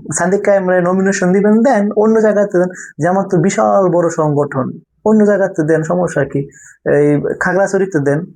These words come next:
ইয়ার বাড়ি তো খাগড়াছড়ি, সাদিক কায়েমের বাড়ি খাগড়াছড়ি, খাগড়াছড়ি থেকে দেন।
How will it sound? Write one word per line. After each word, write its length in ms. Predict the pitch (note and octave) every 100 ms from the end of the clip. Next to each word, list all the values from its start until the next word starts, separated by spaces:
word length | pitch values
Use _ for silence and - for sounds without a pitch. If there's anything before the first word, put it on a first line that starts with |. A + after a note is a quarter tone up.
| - E3+
ইয়ার 200 | E3 D#3
বাড়ি 180 | E3
তো 120 | D#3+ D#3
খাগড়াছড়ি, 680 | D#3+ D#3+ D#3 C#3 D3 F3 -
সাদিক 240 | D#3 E3 F3+
কায়েমের 220 | E3+ E3
বাড়ি 180 | E3+ E3
খাগড়াছড়ি, 600 | F#3+ F#3 F3 D3 D#3+ - - _
খাগড়াছড়ি 540 | - B3+ C4 C4 A#3 G#3+ -
থেকে 260 | F3 D#3+
দেন। 220 | C#3+ D#3